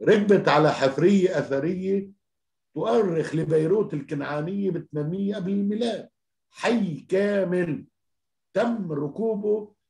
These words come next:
بدون أي صيغة لكيفية تحويله إلى، إلى، إلى مسار حق عام للناس. صار تحت مبنى،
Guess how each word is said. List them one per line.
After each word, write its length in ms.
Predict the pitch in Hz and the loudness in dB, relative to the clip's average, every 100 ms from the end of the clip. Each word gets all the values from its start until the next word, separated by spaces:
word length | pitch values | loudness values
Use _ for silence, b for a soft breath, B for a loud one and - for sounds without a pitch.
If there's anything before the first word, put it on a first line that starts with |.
| - | -6
بدون 380 | 143 233 220 202 | -2 -2 -2 -2
أي 320 | 208 202 175 | -2 -2 -4
صيغة 380 | - 214 202 202 | -6 -6 -4 -4
لكيفية 760 | 175 175 160 156 202 208 208 | -4 -4 -4 -6 -8 -4 -2
تحويله 760 | 202 170 - 180 190 160 156 156 _ _ - | -4 -8 -12 -12 -12 -12 -14 -18 _ _ -6
إلى، 360 | 170 160 156 - | -2 0 -2 -4
إلى، 180 | 139 139 | -4 -4
إلى 300 | 135 135 131 | -4 -4 -4
مسار 680 | 135 131 175 196 214 208 - _ _ _ _ | -6 -4 -2 0 -2 -4 -10 _ _ _ _
حق 360 | _ 156 151 - | _ -8 -8 -10
عام 260 | 147 208 208 | -8 -6 -6
للناس. 640 | 208 233 285 214 - _ _ _ _ | -6 -4 -6 -6 -12 _ _ _ _
صار 300 | 175 165 - _ _ _ _ - | -2 -2 -4 _ _ _ _ -6
تحت 240 | - 139 170 | -6 -6 -2
مبنى، 600 | 233 220 165 156 165 | -2 0 -2 -4 -6